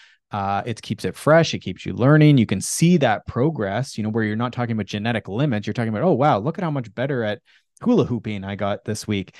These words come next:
uh, or whatever the thing is, right? Strength training for a lot of us is something you can see benefit every single time you go and do strength. You'll probably be able to lift a little bit more if you haven't been doing it.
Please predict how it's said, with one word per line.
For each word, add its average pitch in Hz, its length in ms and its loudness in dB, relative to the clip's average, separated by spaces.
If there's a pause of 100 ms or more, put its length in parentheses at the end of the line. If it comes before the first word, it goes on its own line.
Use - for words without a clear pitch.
(360)
uh, 101 320 -2
or 123 200 0
whatever 147 280 0
the 156 100 -2
thing 165 200 0
is, 104 140 -2
right? 139 180 -2
Strength 165 240 -4
training 107 380 -6
for - 80 -6
a 101 80 -2
lot 104 180 -2
of 104 80 -8
us 107 160 -8
is 101 100 -12
something 117 280 -4
you 113 80 0
can 113 160 0
see 120 220 2
benefit 113 480 -2
every 143 280 0
single 147 240 -2
time 135 260 -2
you 110 80 -2
go 117 140 -4
and 113 100 -4
do 113 80 -6
strength. 107 320 -8
You'll 107 120 -8
probably 107 420 -2
be 104 140 -4
able 104 160 -6
to 101 100 -6
lift 107 220 -6
a 104 40 -4
little 113 160 -4
bit 120 160 -4
more 120 220 -4
if 92 140 -8
you 101 80 -4
haven't 104 220 -4
been 92 180 -6
doing 101 320 -2
it. 113 200 -8